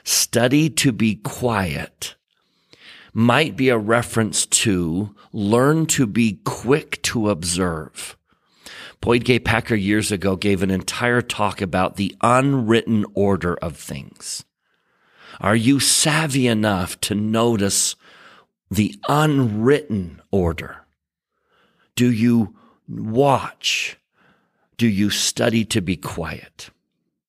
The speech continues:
Number five, back in verse eleven, is to do our own business.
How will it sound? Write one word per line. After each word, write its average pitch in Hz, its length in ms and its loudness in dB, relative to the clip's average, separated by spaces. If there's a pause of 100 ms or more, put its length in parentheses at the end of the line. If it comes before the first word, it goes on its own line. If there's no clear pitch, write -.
(400)
Number 113 260 2
five, 104 680 0
back 98 240 0
in 104 140 0
verse 98 220 -2
eleven, 92 440 -2
is 98 200 -4
to 98 160 -2
do 117 480 2
our 101 340 4 (140)
own 120 480 2 (120)
business. - 800 -8